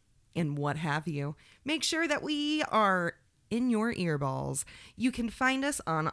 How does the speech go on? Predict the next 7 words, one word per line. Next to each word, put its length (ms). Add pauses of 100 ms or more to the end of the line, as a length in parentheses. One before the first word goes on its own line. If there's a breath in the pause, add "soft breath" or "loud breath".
all 380
of 80
the 80
different 260
streaming 380
platforms, 720
including 1040